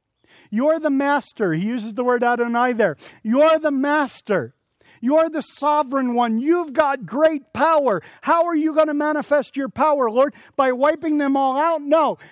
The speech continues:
Manifest your power in another way. Because it certainly is a powerful thing if you can turn green and go all Incredible Hulk, isn't it? I mean, you could rip a car in half. That would be a great display of power.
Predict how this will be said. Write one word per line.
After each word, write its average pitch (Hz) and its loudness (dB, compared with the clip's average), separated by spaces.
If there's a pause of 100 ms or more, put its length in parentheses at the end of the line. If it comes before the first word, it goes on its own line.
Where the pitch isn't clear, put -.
Manifest 311 0
your 277 -4
power 254 0
in 247 -4
another 240 0
way. 143 -4 (880)
Because 277 0
it 262 -8
certainly 302 -2
is 247 -2
a 220 -6
powerful 269 0
thing 214 -2 (420)
if 226 0
you 262 0
can 226 -6
turn 262 0
green 240 -2
and 226 -4
go 240 0
all 233 0
Incredible 220 -2
Hulk, 220 -2
isn't 196 -4
it? 262 -8 (500)
I 226 0
mean, 240 2
you 240 -2
could 214 -2
rip 247 0
a 226 -2
car 233 2
in 214 -6
half. 220 -2 (300)
That 277 2
would 302 -6
be 302 2
a 269 4
great 254 0
display 233 -4
of 202 -8
power. 214 -2